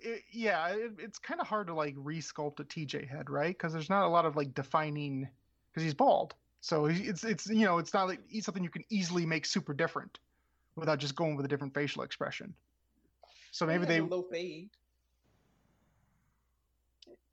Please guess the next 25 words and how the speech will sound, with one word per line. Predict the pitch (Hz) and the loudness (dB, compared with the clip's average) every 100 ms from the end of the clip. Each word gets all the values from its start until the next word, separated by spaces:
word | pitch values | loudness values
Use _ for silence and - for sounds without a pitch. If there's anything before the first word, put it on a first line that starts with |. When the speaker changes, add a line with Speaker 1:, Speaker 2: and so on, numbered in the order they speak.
| 320 311 | -20 -14
Speaker 1:
Mm, | 311 320 330 330 320 320 | -10 -8 -8 -8 -6 0
yeah, | 294 320 311 | 2 4 6
a | 285 | 6
little | 277 | 6
bit, | 220 247 | 6 6
a | |
little | - 254 | 4 2
bit, | 214 | 4
a | 220 | 4
little | 240 | 4
bit. | 196 208 - _ _ _ _ - | 4 2 -2 _ _ _ _ 2
But, | 202 | 4
like, | 214 185 | 4 4
you | 254 | 2
know, | 202 160 165 | 2 0 -4
compared | 202 247 | 0 0
to, | 196 | 2
like, | 165 | -2
Tommy, | - 202 180 156 147 | -4 -2 0 -2 -6
like, | 143 | -8
he | 214 208 | -4 -2
has | 151 139 | -2 -2
dramatically | 180 160 156 151 151 139 | -2 2 2 2 -2 -6
different | 139 - - | -8 -10 -10
looks, | 147 - - - - | -10 -10 -12 -10 -12